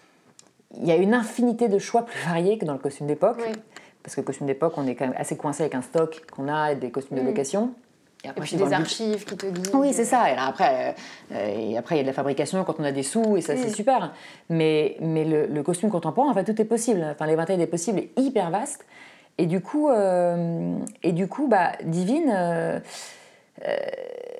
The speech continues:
Speaker 1: Divine, c'était un langage à, à, enfin, c'est, c'était vraiment un dosage à, euh, à trouver entre, euh, euh, faire un truc qui est, qui, qui soit péchu, qui soit moderne,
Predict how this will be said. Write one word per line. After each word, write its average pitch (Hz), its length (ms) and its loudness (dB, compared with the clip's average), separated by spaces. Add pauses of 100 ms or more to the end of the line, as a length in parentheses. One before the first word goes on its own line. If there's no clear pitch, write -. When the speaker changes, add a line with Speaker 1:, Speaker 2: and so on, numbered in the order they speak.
(560)
Speaker 1:
Divine, 208 280 4
c'était 220 220 4
un 165 120 6
langage 202 540 4 (560)
à, - 560 2
à, - 60 -4
enfin, 151 160 0
c'est, 175 160 0
c'était 185 200 0
vraiment 254 200 6
un 190 80 4
dosage 214 600 4 (180)
à, 160 420 2
euh, 135 500 -2 (420)
à 151 100 2
trouver 185 520 2
entre, - 300 -4
euh, 156 560 2 (480)
euh, - 80 -8
faire 190 240 0
un 180 60 0
truc 208 220 -2
qui 170 120 -2
est, 139 80 0
qui, - 220 -18
qui - 220 -12
soit 147 280 0
péchu, 202 380 2
qui 220 80 -10
soit 156 160 -2
moderne, 151 520 0